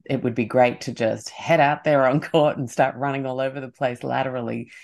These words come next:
if you had huge osteoporosis risk. That would not be a great idea. I wanna talk about,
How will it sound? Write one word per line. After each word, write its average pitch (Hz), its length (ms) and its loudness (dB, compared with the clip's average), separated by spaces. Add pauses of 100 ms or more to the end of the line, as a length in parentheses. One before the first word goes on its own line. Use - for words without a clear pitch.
if 139 180 0
you 127 80 2
had 127 220 0
huge 120 260 -4
osteoporosis 123 920 -4
risk. 117 260 -6
That - 160 -4
would 123 160 -8
not 120 160 -8
be 117 140 -6
a - 40 -6
great 120 220 -2
idea. 120 520 -6 (600)
I 202 120 2
wanna 330 360 2
talk 190 380 -2
about, 135 500 2